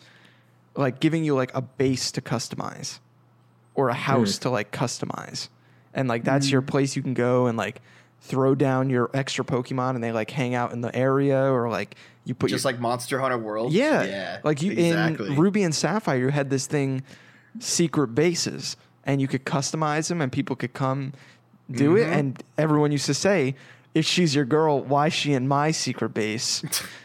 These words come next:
Speaker 1: And it was like, it was great. It was a good time. And so Temtem has that, I think. So
Speaker 4: I think y'all actually just wanna play World of Warcraft, 'cause World of Warcraft has an entire Pokemon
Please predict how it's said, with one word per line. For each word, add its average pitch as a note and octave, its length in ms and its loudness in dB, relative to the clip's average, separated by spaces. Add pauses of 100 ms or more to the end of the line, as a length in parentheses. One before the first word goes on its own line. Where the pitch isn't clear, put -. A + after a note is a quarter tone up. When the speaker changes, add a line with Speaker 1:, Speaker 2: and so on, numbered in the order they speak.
(500)
Speaker 1:
And C4 240 6
it C3+ 80 4
was C#3 220 6
like, C3 240 4 (600)
it C#3 80 4
was C#3+ 120 4
great. F3 280 2
It - 100 -18
was C3+ 100 -8
a C3+ 40 -6
good C3 160 0
time. D#3 160 -2 (1400)
And C3 120 0
so B2 60 0
Temtem D#3 460 2
has C3 240 0
that, G2+ 120 -2
I G#2 100 -6
think. - 380 -12 (2000)
So D3+ 280 0 (240)
Speaker 4:
I D3 80 -2
think C4 340 -4
y'all D3+ 300 2
actually C#3 340 -2
just B2 160 -6
wanna B2 200 -2
play A#2+ 220 -2
World G#2+ 260 -8
of G2 100 -12
Warcraft, F#2 500 -12
'cause G#2+ 140 -14
World D3 160 -6
of D3 60 -4
Warcraft B2 460 -4
has A#2+ 200 -4
an A#2 80 -6
entire A2+ 460 -4
Pokemon G#2 720 -6